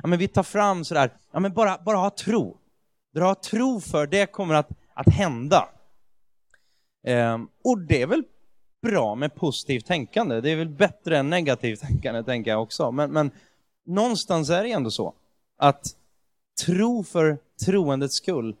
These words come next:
blir ju inte sanning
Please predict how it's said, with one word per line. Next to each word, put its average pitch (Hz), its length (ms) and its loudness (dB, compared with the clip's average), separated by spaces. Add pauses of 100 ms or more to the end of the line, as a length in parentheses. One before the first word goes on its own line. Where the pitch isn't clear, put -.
(180)
blir 151 340 0
ju 190 80 2
inte 120 420 -2 (580)
sanning 165 640 -2